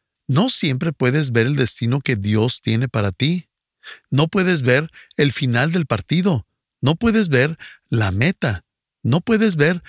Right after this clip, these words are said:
dónde vas a terminar. No sabes dónde estarás en los próximos diez, veinte, treinta años. Ni siquiera la siguiente semana. Tienes que confiarle a Dios tu futuro. Eso es fe.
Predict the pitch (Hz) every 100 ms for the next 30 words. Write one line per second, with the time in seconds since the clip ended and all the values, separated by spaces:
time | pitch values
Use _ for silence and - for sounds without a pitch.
0 | - _ 131 120 202 262 190 104 117 117
1 | 117 107 98 107 107 104 98 - _ _
2 | _ - 202 233 240 247 208 214 220 226
3 | 185 123 - 117 107 180 220 160 113 -
4 | 147 214 165 113 101 120 151 160 127 135
5 | 139 151 123 151 143 117 113 196 196 -
6 | - _ - - 147 156 190 - 226 247
7 | 220 _ _ _ - 135 139 - 139 113
8 | 190 226 233 131 104 95 90 90 - _
9 | _ _ _ _ - 143 175 196 190 175
10 | - 120 123 107 - 131 147 160 143 104
11 | 117 147 165 - 120 - - 131 180 131
12 | _ _ _ _ _ _ _ - 277 269
13 | - 95 - _ - 120 110 - 107 101
14 | 90